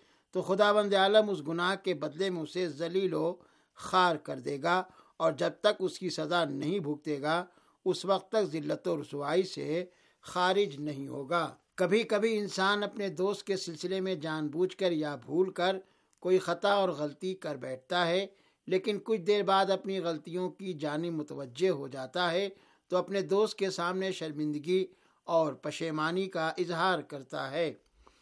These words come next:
ایک اچھا دوست ہمیشہ یہی کوشش کرتا ہے کہ دوست سے ہو جانے والی غلطیوں کو فراموش کر دے،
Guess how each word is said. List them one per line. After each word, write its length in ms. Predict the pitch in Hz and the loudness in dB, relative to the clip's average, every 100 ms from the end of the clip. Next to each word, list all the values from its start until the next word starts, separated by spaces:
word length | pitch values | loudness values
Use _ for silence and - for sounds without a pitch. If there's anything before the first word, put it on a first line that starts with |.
| _ - | _ 2
ایک 240 | 208 220 | 4 4
اچھا 320 | 208 202 202 208 | 2 0 0 4
دوست 280 | 214 220 214 147 | 6 4 2 -4
ہمیشہ 280 | 180 185 196 185 | -4 0 2 2
یہی 220 | 160 165 220 | 0 -4 -4
کوشش 460 | 185 180 - 185 | -2 -2 -4 -10
کرتا 460 | - 147 - 190 170 | -8 -8 0 2 4
ہے 200 | 196 196 - _ _ - | 2 -2 -12 _ _ -6
کہ 80 | 165 | -4
دوست 420 | 131 196 220 - | 2 4 4 2
سے 100 | 202 | 2
ہو 180 | 165 170 | 2 0
جانے 380 | 165 160 180 180 | 0 -2 0 0
والی 320 | 175 180 190 | 2 2 2
غلطیوں 480 | 160 147 156 185 190 | 0 -6 -6 -4 -2
کو 200 | 190 180 | -2 -4
فراموش 580 | 156 143 143 175 175 | -6 -8 -6 -8 -6
کر 140 | - 180 | -2 -2
دے، 240 | 185 202 | 0 -2